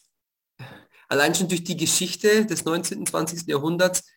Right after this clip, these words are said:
sozusagen, äh, beweisen, dass es ja doch ein eigenständiges ukrainisches Volk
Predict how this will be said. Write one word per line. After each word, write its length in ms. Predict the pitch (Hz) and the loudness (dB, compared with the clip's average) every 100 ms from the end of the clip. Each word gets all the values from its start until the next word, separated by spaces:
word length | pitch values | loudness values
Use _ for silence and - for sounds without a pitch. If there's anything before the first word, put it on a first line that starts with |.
| _ _ _ | _ _ _
sozusagen, 680 | - 147 147 156 156 156 156 | -6 0 0 4 4 2 0
äh, 540 | 151 147 143 139 - - _ - _ _ _ _ _ | 0 2 2 2 -2 -10 _ -20 _ _ _ _ _
beweisen, 1040 | - 147 131 135 160 170 165 185 185 - _ | -4 -2 4 4 6 4 0 -2 -6 -12 _
dass 220 | 151 147 | -2 2
es 100 | 143 | 2
ja 100 | 160 | 2
doch 280 | 147 175 180 | 2 0 0
ein 240 | 147 147 | -2 0
eigenständiges 540 | - 147 160 165 147 147 | 0 -2 -2 -4 -6 -8
ukrainisches 480 | - 147 143 139 - | -4 -2 0 -4 -2
Volk 360 | 143 147 147 | 2 2 0